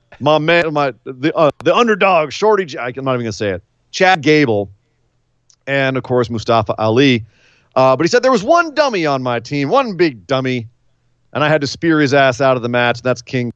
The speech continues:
Corbin. I want Corbin to come out of here right now and apologize." And shockingly enough, Corbin came out. But he didn't come out to apologize. Oh, no. He wanted Roman to apologize because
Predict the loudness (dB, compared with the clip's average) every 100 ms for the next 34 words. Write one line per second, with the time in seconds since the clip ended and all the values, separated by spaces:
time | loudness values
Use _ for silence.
0 | -4 2 2 2 2 2 0 2 2 0
1 | -2 0 2 0 0 -2 -2 -2 -2 -2
2 | -2 -4 -8 _ _ _ -8 -6 -4 -2
3 | 2 4 2 0 -2 -4 -6 -10 -6 -4
4 | -4 -2 2 2 0 0 2 4 2 -2
5 | -20 _ _ _ _ _ _ _ -10 -4
6 | -2 -4 0 0 2 2 0 -6 _ _
7 | _ _ _ _ _ -4 0 0 -2 -2
8 | 0 0 0 -4 -2 2 2 2 2 0
9 | 2 0 2 2 2 0 0 2 2 2
10 | -2 0 0 0 -2 -2 -6 -4 -2 -2